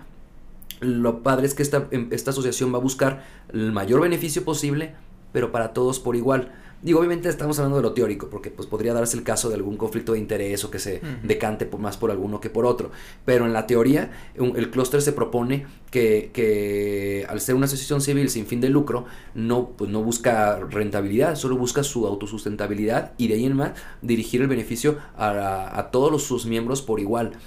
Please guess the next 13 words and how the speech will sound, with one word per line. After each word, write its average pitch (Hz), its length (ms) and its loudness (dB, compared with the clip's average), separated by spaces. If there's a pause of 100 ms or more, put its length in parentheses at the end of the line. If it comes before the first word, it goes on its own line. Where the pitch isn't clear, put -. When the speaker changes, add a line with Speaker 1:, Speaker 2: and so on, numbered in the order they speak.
(320)
Speaker 1:
Esto, 151 600 2
eh, 107 680 0
así 127 140 -8
de 139 80 4
pasada, 127 420 0 (280)
mencionarlo, 117 600 2
esto 143 260 2
de 143 120 6
la 110 320 2
teoría 117 140 2
de 131 60 4
los 120 140 -2
clústeres, 135 580 0